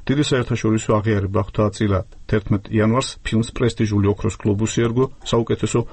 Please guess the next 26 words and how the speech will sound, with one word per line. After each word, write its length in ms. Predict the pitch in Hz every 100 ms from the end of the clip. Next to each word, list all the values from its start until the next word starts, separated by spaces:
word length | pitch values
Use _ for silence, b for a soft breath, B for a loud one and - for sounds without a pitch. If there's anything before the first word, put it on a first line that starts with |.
| B
უცხოენოვანი 720 | B 117 - 131 120 120 120 120
ფილმისათვის, 540 | 120 123 123 123 139
ხოლო 240 | - 110 123 B B B
თხუთმეტი 480 | - 131 - 110 107
იანვარს 280 | 107 107 -
კი 100 | 139
კინოაკადემიის 720 | 113 104 101 95 98 104 107
პრემია 400 | - 110 101 113 120 B B B B
ოსკარზეა 760 | 117 117 - 110 98 104 107
ნომინირებული 680 | 110 101 101 98 98 95 104 107
უცხოენოვან 600 | 104 - 98 92 95 98
ფილმებს 420 | - 95 95 -
შორის. 380 | - 101 104 - - - - - - - - B B B B B B B B B B B B - - - - - -
რუსეთის 340 | - 147 196
კულტურის 400 | - 196 208 208
მინისტრი 360 | - 175 175 190
მიიჩნევს, 420 | 170 175 - 156
რომ 140 | - 113
ასეთი 340 | 95 113 143 123
ფილმის 260 | 147 123 -
გადაღება 520 | 113 127 123 123 160 160 123 101
შეიძლებოდა 500 | - 131 123 127 147
შეერთებულ 420 | - 123 123 120
შტატებშიც, 580 | 113 113 110 107 - -
საფრანგეთსა 760 | - 107 - 98 104 101 - 110
თუ 140 | -